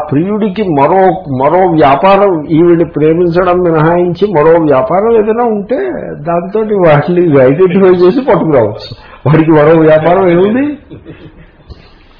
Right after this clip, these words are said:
కలలో చూసిన ప్రియుడు ఏం చేస్తాడమ్మా అని అడిగినాడు.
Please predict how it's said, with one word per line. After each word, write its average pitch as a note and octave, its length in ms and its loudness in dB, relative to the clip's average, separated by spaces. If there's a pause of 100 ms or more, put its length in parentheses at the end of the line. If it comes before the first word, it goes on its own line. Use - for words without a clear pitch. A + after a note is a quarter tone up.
(600)
కలలో F#3+ 600 2
చూసిన G3 220 -2
ప్రియుడు F#3+ 360 2
ఏం F3+ 280 2
చేస్తాడమ్మా D#3+ 540 -2
అని D#3 180 -4
అడిగినాడు. G#2 440 -8